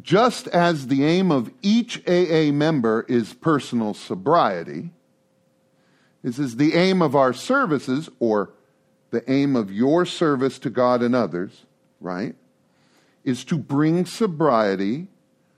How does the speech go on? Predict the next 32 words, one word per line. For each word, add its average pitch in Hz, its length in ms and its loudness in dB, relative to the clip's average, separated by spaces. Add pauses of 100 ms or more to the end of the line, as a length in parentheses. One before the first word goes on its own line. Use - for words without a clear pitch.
(120)
within 139 420 -2
reach 117 500 -4
of 147 160 -6
all 90 460 -4 (120)
who - 80 -12
want 185 420 -6
it." - 120 -20 (460)
That's 110 360 -2
why 117 220 0
God 90 420 -4 (220)
saved 92 340 -6
your 131 100 -6
life, 82 340 -6 (140)
saved 101 200 -6
my 101 140 -4
life. 78 340 -10
That's - 200 -12
why 87 140 -4
he 101 60 -4
called 143 420 -2
us - 260 -8 (440)
and 120 180 -4
chose 113 360 -2
us, - 120 -20 (400)
both, 92 280 -6 (1200)
right? 131 360 -6 (560)
If - 160 -8
nobody 117 300 0
does 127 260 0
the 120 80 -2
group's 135 360 -2
chores, 190 600 0